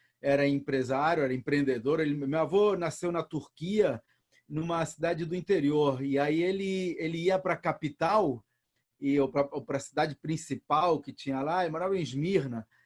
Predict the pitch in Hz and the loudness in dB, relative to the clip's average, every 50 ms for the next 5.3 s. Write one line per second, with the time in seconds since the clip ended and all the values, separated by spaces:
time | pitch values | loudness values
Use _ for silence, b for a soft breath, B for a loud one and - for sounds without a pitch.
0 | _ _ - 135 139 135 135 175 175 185 190 196 185 185 185 185 185 175 160 143 | _ _ -10 -8 -8 -4 0 2 2 2 2 0 0 0 0 0 2 4 4 4
1 | 127 120 - _ _ - 170 165 170 175 185 202 214 226 269 - 170 143 131 120 | 2 0 -2 _ _ -8 -6 -4 -4 -2 -2 0 2 4 4 4 4 2 0 -4
2 | - - 156 156 151 - - - 127 143 147 147 143 131 139 127 - - - _ | -8 -6 -4 -4 -4 -4 -8 -12 -6 -2 -2 -2 -2 -2 -4 -8 -10 -12 -16 _
3 | _ _ 127 143 151 185 214 220 190 143 131 127 117 - - - 147 143 - - | _ _ -2 2 2 4 2 2 0 -2 -4 -6 -8 -8 -8 -6 -6 -6 -4 -2
4 | 156 160 170 170 156 151 143 135 127 127 131 131 135 139 - 156 139 135 143 151 | 0 2 2 2 2 0 0 0 -2 -2 -2 -2 -4 -2 0 0 2 2 2 2
5 | 165 185 202 208 196 | 2 2 2 0 -2